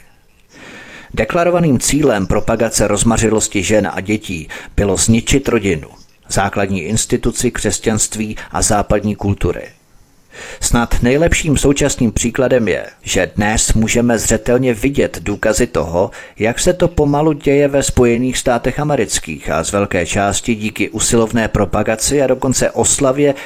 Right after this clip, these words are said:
šedesáti osmi pohlavích a dalších sexuálních preferencí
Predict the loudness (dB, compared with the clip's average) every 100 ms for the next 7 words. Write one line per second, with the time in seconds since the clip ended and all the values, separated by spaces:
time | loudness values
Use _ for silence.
0 | -6 0 2 2 2 0 0 2 2 2
1 | -2 -2 0 2 2 0 -2 -6 -8 -12
2 | -6 -2 2 2 0 -2 0 0 0 0
3 | 2 2 0 0 0 -2 0 -2 0 -4
4 | -4